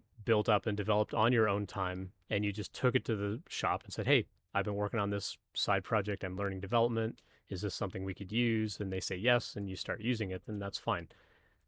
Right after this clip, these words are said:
Um, but you still need to have that conversation with them, because some companies will say, "Even though you're off the clock,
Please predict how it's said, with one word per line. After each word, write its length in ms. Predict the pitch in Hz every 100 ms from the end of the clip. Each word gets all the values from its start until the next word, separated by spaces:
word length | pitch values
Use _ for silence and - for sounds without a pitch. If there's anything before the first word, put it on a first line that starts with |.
| -
Um, 260 | 92 92
but 160 | 92 110
you 80 | 98
still 200 | - 131
need 160 | 120
to 60 | 104
have 100 | 101
that 120 | 101
conversation 580 | - 101 95 101 92 104
with 100 | 92
them, 180 | 95 95
because 260 | 98 104
some 220 | - 131 131
companies 500 | - 113 113 104 -
will 80 |
say, 180 | 98 107
"Even 440 | 104 117 135 123 117
though 140 | 113
you're 220 | 110 101
off 220 | 101 101
the 80 | -
clock, 600 | - - 135 107 90 -